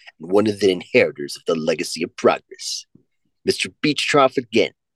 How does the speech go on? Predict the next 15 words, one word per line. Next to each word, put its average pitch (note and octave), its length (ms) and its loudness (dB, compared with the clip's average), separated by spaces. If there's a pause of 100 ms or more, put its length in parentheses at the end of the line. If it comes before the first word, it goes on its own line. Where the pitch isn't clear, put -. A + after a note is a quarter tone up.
(320)
this - 220 -10
time A2+ 460 0
Act A2 260 -2
Two A2+ 280 -4
of - 120 -18
his - 160 -10
daily G2 400 2 (100)
battle F#2 240 2
for - 180 -14
survival. - 520 -4 (580)
In - 180 -12 (100)
just C3 240 2
a C#3+ 40 2
moment, C3+ 400 4 (360)
our - 40 -20